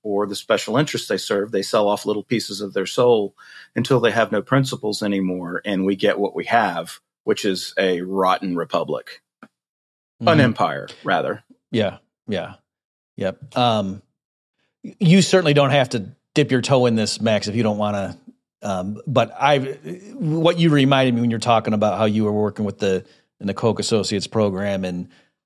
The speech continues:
Speaker 2: they had, like, the intellectual structure of ideas and such. Um, eh, to me, I, those two competing visions, I think, a-, as people know, there's, like, a big rift among self-identified Austrian economists.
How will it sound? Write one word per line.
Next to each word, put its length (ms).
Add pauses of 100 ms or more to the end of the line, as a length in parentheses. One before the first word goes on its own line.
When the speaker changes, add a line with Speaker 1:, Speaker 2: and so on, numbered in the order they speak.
(160)
Speaker 2:
they 100
had, 180
like, 140
the 120
intellectual 720
structure 460
of 40
ideas 480
and 120
such. 340 (540)
Um, 500 (680)
eh, 300
to 100
me, 180
I, 140
those 480
two 340
competing 480
visions, 360
I 120
think, 460 (440)
a-, 160
as 140
people 540
know, 320
there's, 180
like, 80
a 60
big 240
rift 320
among 200
self-identified 720
Austrian 420
economists. 720